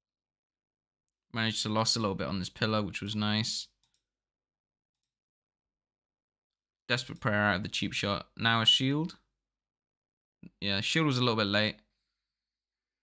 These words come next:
Force the cloak on the rogue. Mage is dead.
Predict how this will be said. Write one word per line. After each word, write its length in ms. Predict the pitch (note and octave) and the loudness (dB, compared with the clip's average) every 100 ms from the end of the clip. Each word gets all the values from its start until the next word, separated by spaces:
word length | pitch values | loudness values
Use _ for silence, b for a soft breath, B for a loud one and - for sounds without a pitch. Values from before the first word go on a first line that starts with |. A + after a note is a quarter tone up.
| _ _ _ _ _ _ | _ _ _ _ _ _
Force 240 | C3 B2+ - | -2 0 -2
the 60 | |
cloak 340 | - A#2 G#2 A2 | 0 0 2 0
on 80 | |
the 80 | G2+ | 0
rogue. 400 | G#2 A2 A2 G#2+ - _ _ _ _ _ _ _ _ _ - | 2 2 2 0 -8 _ _ _ _ _ _ _ _ _ -10
Mage 180 | F#2 | -8
is 100 | F2+ | -8
dead. 360 | - F2+ G2+ | -8 -8 -8